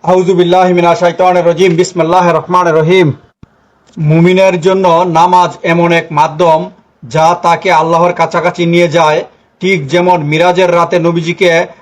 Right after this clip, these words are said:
আকাশে নিয়ে যাওয়া হয়েছিল। সূরা তাহা অধ্যায় বিশ আয়াত চোদ্দ, এতে বলা হয়েছে,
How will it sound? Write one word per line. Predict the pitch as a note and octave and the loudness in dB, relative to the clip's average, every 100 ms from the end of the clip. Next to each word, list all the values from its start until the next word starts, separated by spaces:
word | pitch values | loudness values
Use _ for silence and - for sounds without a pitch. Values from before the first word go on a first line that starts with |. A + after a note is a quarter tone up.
| _ | _
আকাশে | - D3+ F#3 F3 F3 | -4 -2 -2 -2 0
নিয়ে | E3 E3 | 0 0
যাওয়া | E3+ E3 D3 | 2 2 2
হয়েছিল। | D#3+ E3+ F#3 F3+ C#3+ - _ _ _ _ _ _ _ _ _ _ _ _ | 0 -2 0 0 0 -4 _ _ _ _ _ _ _ _ _ _ _ _
সূরা | - - F#3+ G3 | -16 -2 2 2
তাহা | F3+ F#3 E3 D#3 F3+ E3+ F3+ - | 0 0 2 2 2 2 -2 -4
অধ্যায় | E3 D3+ D3 F3 | -4 -2 0 -2
বিশ | D3+ F3 F3 - - | 0 0 -2 -4 -4
আয়াত | E3+ E3 E3+ | -2 0 -2
চোদ্দ, | F3+ F3 C#3+ F3+ E3 A3+ - | 0 0 0 0 2 0 -2
এতে | E3 E3 F#3 | -4 -2 0
বলা | F3+ E3 E3 | 0 2 2
হয়েছে, | E3 F3+ F3 E3 D#3+ | 2 0 0 0 0